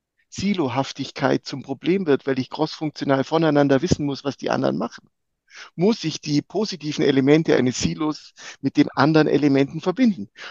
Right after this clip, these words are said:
Und das ist aber kein Vorwurf an die, die Silos bilden. Und das miteinander, ich, wenn ich etwas tue, handle ich mir halt neue Probleme ein.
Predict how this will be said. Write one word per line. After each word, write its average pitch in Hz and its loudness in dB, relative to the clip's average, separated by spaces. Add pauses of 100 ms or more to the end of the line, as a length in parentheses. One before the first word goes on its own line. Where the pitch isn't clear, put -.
(140)
Und 190 2
das 190 2
ist 220 2
aber 175 4
kein 170 2
Vorwurf 135 2
an 139 -2
die, 143 -8
die 156 -6
Silos 196 -8
bilden. - -18 (160)
Und 175 4 (400)
das 196 4
miteinander, 175 6 (480)
ich, - -6
wenn 175 6
ich 170 -2
etwas 185 2
tue, 208 2
handle 170 4
ich 160 -2
mir 165 4
halt 160 2
neue 170 6
Probleme 170 2
ein. 92 -8